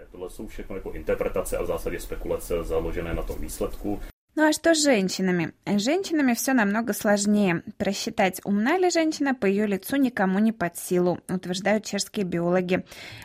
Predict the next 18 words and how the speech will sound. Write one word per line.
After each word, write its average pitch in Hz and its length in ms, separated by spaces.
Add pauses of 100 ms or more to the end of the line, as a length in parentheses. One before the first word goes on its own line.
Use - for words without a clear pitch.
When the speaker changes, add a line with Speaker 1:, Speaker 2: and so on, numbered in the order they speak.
Speaker 2:
Пускать 214 400
окружающим 202 680
пыль 202 220
в 190 60
глаза 233 520
женщинам 254 560
помогает 180 680
их 220 240 (100)
привлекательность, 175 880
говорит 165 380
Карл 170 380
Клейснер. 175 560 (600)
Speaker 1:
Teď, - 200
э, - 60 (420)
může 98 240
to 117 120
být 117 180 (100)
tím, 73 240